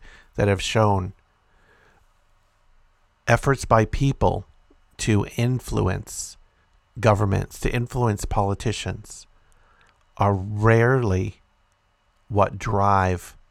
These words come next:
legislation and what drive change.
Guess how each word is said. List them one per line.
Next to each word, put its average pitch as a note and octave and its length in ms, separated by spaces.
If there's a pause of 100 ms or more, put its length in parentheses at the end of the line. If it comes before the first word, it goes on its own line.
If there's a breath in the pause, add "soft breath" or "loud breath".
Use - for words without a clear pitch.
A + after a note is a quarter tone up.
(440)
legislation G2 960
and F#2+ 120
what F#2 200
drive F#2+ 420
change. F#2+ 680